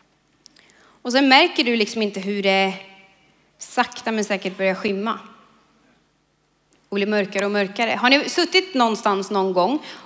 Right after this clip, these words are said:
och sen så helt plötsligt så känner ni så här, "Vad mörkt det är här inne." Men du har inte märkt det. För du har suttit där inne hela tiden. Och vi märker inte det när det skymmer sakta.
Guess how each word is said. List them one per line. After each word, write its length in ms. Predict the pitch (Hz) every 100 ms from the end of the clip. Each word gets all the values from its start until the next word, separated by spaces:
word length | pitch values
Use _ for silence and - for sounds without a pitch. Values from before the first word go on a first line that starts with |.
| -
och 120 | 233
sen 160 | 233
så 80 | 220
helt 160 | 285 226
plötsligt 320 | 233 214 196
så 80 | 196
känner 240 | 202 196
ni 80 | 190
så 120 | 185
här, 240 | 175 170 175 - -
"Vad 320 | - 165 196 196
mörkt 580 | 180 180 214 480 - -
det 60 |
är 100 | 165
här 140 | 170 170
inne." 280 | 170 - 254 - - - - - - - _ _ _ _ _ _ _ _ _ _ _ _ _ _ _ -
Men 120 | 254
du 100 | 214
har 80 | 311
inte 180 | 302
märkt 360 | 269 415 440 -
det. 220 | - 277 269 - - - - _ - -
För 160 | - 285
du 60 |
har 80 | 269
suttit 340 | 254 339 370
där 120 | 339 285
inne 160 | 254
hela 200 | 226 220
tiden. 440 | 214 359 240 170 190
Och 140 | 254
vi 60 | 285
märker 440 | 320 392 349 226
inte 220 | 220 190
det 280 | 196 185 208 - -
när 240 | - 233 220
det 80 | 214
skymmer 380 | 240 202 190
sakta. 580 | 190 247 240 - 165 -